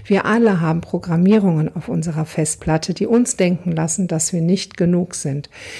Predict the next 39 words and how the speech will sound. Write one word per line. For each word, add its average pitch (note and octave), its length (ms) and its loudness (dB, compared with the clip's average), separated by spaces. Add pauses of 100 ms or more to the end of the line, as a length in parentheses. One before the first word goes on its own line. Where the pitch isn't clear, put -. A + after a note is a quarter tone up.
(320)
dass F3+ 260 2
wir F#3 80 2
nicht F#3+ 300 -2
ausreichen, D#3+ 840 -4
dass F3+ 280 -2
wir - 180 -2
anders F#3 380 2
sein D3+ 340 0
müssten, D#3 520 -4
dass F#3 340 0
wir F3+ 300 2
Leuten F3+ 500 0
was - 240 -4
recht E3+ 340 -2
machen D#3 360 -4
müssen, D3+ 360 -4 (460)
dass F#3+ 320 4
wir, F#3+ 120 2
dass E3+ 360 -2
wir, F3+ 100 2
dass D#3+ 340 -2
wir, D#3+ 120 -2
dass - 340 -4
wir. D#3 220 -4
Und F3+ 100 2
ich F3+ 160 0
möchte G3+ 280 2
hier G3 180 2
auch - 160 -6
gar G3 220 2
keine F3 260 0
Bewertung E3 720 0
für F3+ 300 2
irgendetwas D#3 680 -2
abgeben. D#3 560 -4 (460)
Ich B3+ 380 2
möchte F3 560 0
euch F#3+ 340 0
mitgeben, D#3+ 680 -2